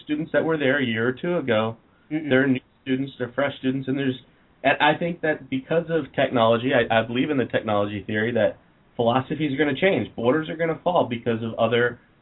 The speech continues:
Speaker 1: people and other nations. I mean, you look at what's going on in Brazil. Um, I think it was Brazil where they're protesting. There's a, there's a huge,
Speaker 2: Mm-hmm.
Speaker 1: I, I, libertarian, uh,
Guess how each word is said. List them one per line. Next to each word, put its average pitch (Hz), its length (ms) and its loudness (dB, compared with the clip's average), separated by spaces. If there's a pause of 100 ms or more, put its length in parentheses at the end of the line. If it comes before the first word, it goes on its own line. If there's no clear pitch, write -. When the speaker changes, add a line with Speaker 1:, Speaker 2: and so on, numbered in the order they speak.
Speaker 1:
people 131 280 0
and 110 80 0
other 127 200 4
nations. 131 480 -2
I 113 40 -4
mean, 117 160 -2
you 135 100 2
look 175 180 -2
at 160 100 0
what's 139 220 -6
going 139 240 0
on 135 160 4
in 117 140 2
Brazil. 107 640 -2 (800)
Um, 104 500 2 (100)
I 110 40 -12
think 127 120 -4
it 127 80 0
was 107 100 -6
Brazil 104 320 -6
where 107 100 -4
they're 110 100 -4
protesting. 135 600 -2
There's 123 120 -4
a, 117 220 -2
there's 113 180 -6
a 104 160 -14
huge, 156 280 0 (540)
Speaker 2:
Mm-hmm. 160 160 4
Speaker 1:
I, 113 260 4
I, 113 100 -2 (420)
libertarian, 135 1120 2 (380)
uh, 104 240 2